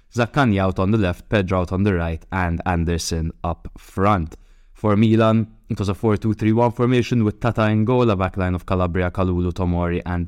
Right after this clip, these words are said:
Dest. Double pivot of Bennacer and Tonali. Out on the right was Messias, out on the left was Leao. Behind the striker was Brahim Diaz, and up front was Olivier Giroud. So, things started off very early in this game.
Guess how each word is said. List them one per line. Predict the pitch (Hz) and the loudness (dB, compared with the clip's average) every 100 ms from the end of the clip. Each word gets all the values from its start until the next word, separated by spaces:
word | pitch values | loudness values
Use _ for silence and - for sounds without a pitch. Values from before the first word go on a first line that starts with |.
| 95 | -2
Dest. | 117 120 - - - - - | 0 0 -4 -16 -20 -16 -2
Double | 139 117 | 2 2
pivot | 107 95 95 | 2 0 0
of | 92 | -2
Bennacer | 87 90 90 - 87 | 0 -2 -4 -4 -6
and | 87 82 | -6 -4
Tonali. | 95 110 101 104 - | -2 2 2 2 0
Out | 110 87 | -2 -2
on | 90 | -2
the | 87 | -2
right | 87 87 | -2 -4
was | 87 85 | -6 -4
Messias, | 87 - 107 98 92 - | -4 -2 0 0 -2 -2
out | 113 98 | -2 0
on | 95 | -2
the | 87 | -2
left | 90 85 | -4 -6
was | 92 85 | -6 -4
Leao. | 101 92 90 90 _ _ | -2 -2 -4 -8 _ _
Behind | 123 131 131 | -2 0 2
the | 120 | 0
striker | - 127 110 113 | 0 2 2 2
was | 113 101 | 2 2
Brahim | 95 117 117 120 | 2 2 2 2
Diaz, | 123 147 131 - | 2 2 2 -2
and | 107 101 | -6 -4
up | 107 - | -4 -6
front | - 95 87 87 | -4 -2 -2 -4
was | 87 87 - | -6 -6 -4
Olivier | 90 87 78 85 82 80 - _ _ - | -2 -2 -2 -2 -4 -6 -10 _ _ -8
Giroud. | 85 85 90 82 73 - - - | -4 0 0 -2 -6 -16 -20 -6
So, | - 135 131 - _ _ _ _ _ _ _ | 0 0 0 -10 _ _ _ _ _ _ _
things | 170 170 | 2 2
started | - 135 120 117 | 2 2 2 2
off | 120 117 - | 2 0 -6
very | 87 101 117 104 | -4 2 6 6
early | 113 110 110 | 6 4 4
in | 101 | 4
this | 87 | 2
game. | 87 95 104 | 2 2 2